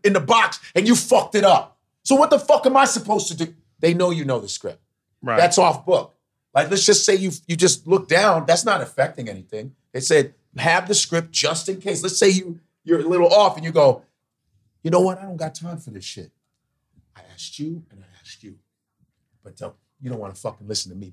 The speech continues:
Speaker 1: because it's bullshit." You see, that's, that's nothing wrong with that. 'Cause you're still in character. You're not, it's not fucking you up.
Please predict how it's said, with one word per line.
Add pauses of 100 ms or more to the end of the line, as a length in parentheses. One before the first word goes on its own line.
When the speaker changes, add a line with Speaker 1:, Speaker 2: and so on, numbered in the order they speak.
(120)
Speaker 1:
because
it's
bullshit." (1400)
You
see, (360)
that's,
that's
nothing
wrong
with
that. (680)
'Cause
you're
still
in
character.
You're
not,
it's
not
fucking
you
up.